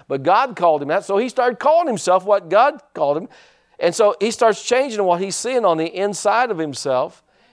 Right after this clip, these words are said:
and seeing about himself. And, and God's able to, to, to, when he does that, that power is able to flow and through your spirit, from God through your spirit, and get it out into the natural. Now, if you don't think that's so,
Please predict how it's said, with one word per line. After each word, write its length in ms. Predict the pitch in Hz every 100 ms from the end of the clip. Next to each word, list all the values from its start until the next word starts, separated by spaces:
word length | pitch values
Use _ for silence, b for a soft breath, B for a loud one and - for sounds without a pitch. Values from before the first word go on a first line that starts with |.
| b
and 220 | 160 165 165
seeing 200 | 180 208
about 280 | 175 190 240
himself. 360 | 220 175 170 -
And, 300 | 165 160 160 -
and 200 | 170 170
God's 320 | 180 277 233 -
able 400 | 185 185 165 - b b -
to, 180 | 170 170
to, 280 | 190 170 165 - -
to, 80 | 160
when 280 | 160 160 190
he 80 |
does 240 | 165 240 220
that, 160 | 180 180
that 160 | 175
power 300 | 185 208 269
is 80 | 170
able 220 | 175 156
to 60 | 139
flow 520 | - 247 247 185 165 b b b _ _ _
and 320 | 180 180 180 - -
through 200 | - 220
your 140 | 190 170
spirit, 400 | - 247 247 -
from 160 | 165
God 300 | 165 220 202 202
through 120 | 196
your 140 | 175
spirit, 360 | 151 262 233 - b b 160
and 120 | 160
get 140 | 175
it 100 | 180
out 140 | 180 190
into 100 | 190
the 80 |
natural. 460 | 202 226 277 135 107 b -
Now, 80 | 170
if 60 |
you 80 | 254
don't 200 | 277 -
think 220 | 190 175
that's 220 | 185 170
so, 380 | - 269 262 214